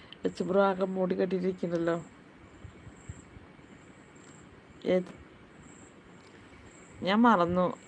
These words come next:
നമ്മൾ ബ്ലൂ കൊടുക്കുമ്പോൾ സ്റ്റാൻഡേർഡ്, സ്റ്റാൻഡേർഡ് അത് മാനേജറാ കൊടുക്കുക. ഞാൻ മറന്നു.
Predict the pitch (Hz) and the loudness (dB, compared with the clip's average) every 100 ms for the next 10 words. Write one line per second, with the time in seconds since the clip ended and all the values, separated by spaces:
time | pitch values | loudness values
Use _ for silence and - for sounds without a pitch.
0 | - 190 196 208 240 247 208 208 208 240 | -6 -4 0 4 4 4 2 4 6 4
1 | 226 220 220 240 - 220 196 190 196 190 | 4 0 2 0 0 0 2 2 2 2
2 | 214 - - - - - - - - - | 0 -2 -8 -20 -20 -20 -20 -20 -20 -20
3 | - - - - - - - - - - | -20 -20 -20 -20 -20 -20 -20 -20 -20 -20
4 | - - - 190 196 196 208 214 - - | -20 -8 -4 -2 0 2 0 0 -4 -12
5 | - - - - - - - - - - | -20 -20 -20 -20 -20 -20 -20 -20 -20 -20
6 | - - - - - - - - - 202 | -20 -20 -20 -20 -20 -20 -20 -20 -6 0
7 | 208 214 202 185 180 180 190 190 180 - | 2 4 2 2 2 2 2 2 0 0
8 | 180 180 180 - - - 190 196 196 180 | -2 -2 -4 -14 -20 -12 -6 -2 0 0
9 | 160 165 | -2 -4